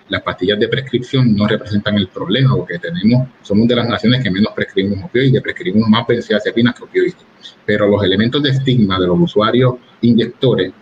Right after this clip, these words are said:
¿verdad? Que lo, lo, los consumidores de drogas no pierden sus derechos, pero viven en condiciones donde tienen que, donde se inyectan sustancias en lugares bien empobrecidos, inadecuados, sucios, se ponen a contagios de hepatitis C, de absceso,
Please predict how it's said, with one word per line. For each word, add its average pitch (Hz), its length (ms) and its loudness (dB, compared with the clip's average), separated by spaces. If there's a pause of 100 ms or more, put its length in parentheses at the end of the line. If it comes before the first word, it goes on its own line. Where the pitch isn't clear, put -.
(180)
¿verdad? 98 280 -2
Que 98 80 2
lo, 90 200 2
lo, 87 160 4
los 95 180 0
consumidores 92 520 0
de 127 100 2
drogas 127 360 2 (300)
no 104 380 2
pierden 120 280 2
sus 95 140 0
derechos, 95 480 0
pero 92 220 0
viven 135 320 2
en 107 80 0
condiciones 120 580 0
donde 92 220 0
tienen 107 200 -2
que, 123 280 0
donde 92 240 -10
se - 100 -16
inyectan 131 540 -2
sustancias 123 580 0
en 101 60 -10
lugares 95 400 -2
bien 117 180 2
empobrecidos, 113 720 2
inadecuados, 107 760 0 (240)
sucios, 110 560 0
se 95 120 -2
ponen 107 320 2
a 104 40 0
contagios 104 380 0
de 104 60 2
hepatitis 98 400 -6
C, 110 360 0 (260)
de 98 100 -2
absceso, 104 640 -2